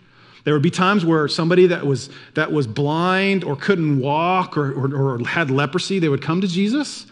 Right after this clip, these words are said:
and Jesus initially would say, "Your sins are forgiven." And the religious leaders go, "Whoa, whoa, whoa. Only God can forgive sin."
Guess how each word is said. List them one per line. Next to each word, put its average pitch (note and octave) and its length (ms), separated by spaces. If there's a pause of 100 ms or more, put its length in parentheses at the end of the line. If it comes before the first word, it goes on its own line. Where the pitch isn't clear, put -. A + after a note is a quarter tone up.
(440)
and D#3+ 120
Jesus E3+ 440 (160)
initially F3 520
would D3 160
say, D3+ 460 (340)
"Your D#3 120
sins F3+ 320
are E3+ 80
forgiven." C3+ 600 (1200)
And F3+ 160
the E3 60
religious F#3 380
leaders A3+ 260
go, D#3 140
"Whoa, E3+ 120
whoa, F3+ 180
whoa. F#3+ 440 (1000)
Only G3+ 280
God F3 420
can G3 160
forgive E3 380
sin." F#3+ 680